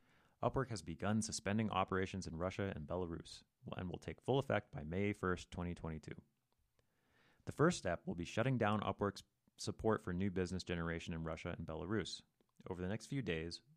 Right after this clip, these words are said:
freelancers and clients in Russia and Belarus were no, will no longer be able to sign up for new accounts,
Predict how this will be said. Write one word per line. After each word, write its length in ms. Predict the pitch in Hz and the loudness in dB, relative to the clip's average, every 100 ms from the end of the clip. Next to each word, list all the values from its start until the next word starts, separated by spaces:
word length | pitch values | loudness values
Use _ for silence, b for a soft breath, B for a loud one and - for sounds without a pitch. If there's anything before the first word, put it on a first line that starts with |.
| _ | _
freelancers 440 | 113 104 113 120 123 | -2 0 0 -2 -4
and 100 | 117 | -4
clients 380 | - 85 82 - | -4 -4 -4 -4
in 100 | 82 | -2
Russia 240 | 87 - | -2 -2
and 100 | 95 | -2
Belarus 460 | 95 92 80 80 - | 0 0 -2 -4 -6
were 100 | 82 | -4
no, 260 | 82 98 104 | 0 0 0
will 240 | 98 90 | 0 0
no 160 | 85 101 | 2 2
longer 280 | 120 113 101 | 4 2 2
be 140 | 95 | 0
able 140 | 92 90 | -2 -2
to 100 | 85 | -4
sign 280 | - 92 | -2 -2
up 100 | 98 | -2
for 80 | - | -2
new 180 | 85 101 | -2 -2
accounts, 440 | 135 87 85 87 | -2 -4 -4 -6